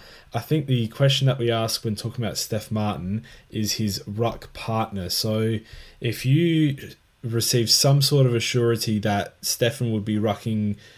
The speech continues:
solo for the entirety of the season, which a lot of people are sure that he will be, so that's where I'm bringing that figurative assurity <laughs> from, Chizo.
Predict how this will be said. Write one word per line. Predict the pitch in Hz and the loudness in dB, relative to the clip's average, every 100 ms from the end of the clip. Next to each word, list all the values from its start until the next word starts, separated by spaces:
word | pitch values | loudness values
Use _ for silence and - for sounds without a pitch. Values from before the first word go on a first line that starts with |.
| - | -16
solo | - - - 131 127 123 117 110 | -4 0 6 8 8 6 4 0
for | - | -2
the | 107 107 | -2 -2
entirety | 101 117 110 110 | -2 0 0 0
of | 101 | 0
the | |
season, | 98 110 104 | -2 -2 -2
which | 104 - | -4 -2
a | |
lot | 117 139 | 2 2
of | 139 | 2
people | 131 131 | 0 0
are | 87 110 113 | -2 -2 -2
sure | - 110 | -2 -2
that | 98 98 | -2 -4
he | 104 | -4
will | 104 107 | -4 -4
be, | 92 101 | -4 -4
so | - 98 98 95 - - - _ | -2 -2 -4 -6 -12 -20 -20 _
that's | 110 92 | -4 -2
where | 110 | -2
I'm | 98 | -2
bringing | 104 98 95 | -2 -2 -2
that | 92 73 | -4 -8
figurative | - 113 107 104 95 - 98 95 - | -8 -6 -4 -2 -2 -4 -4 -6 -8
assurity | - - 110 104 - 107 | -6 -2 0 0 -2 -2
<laughs> | |
from, | - 127 107 | 2 2 2
Chizo. | 107 101 101 107 131 | -4 -4 -2 -4 -4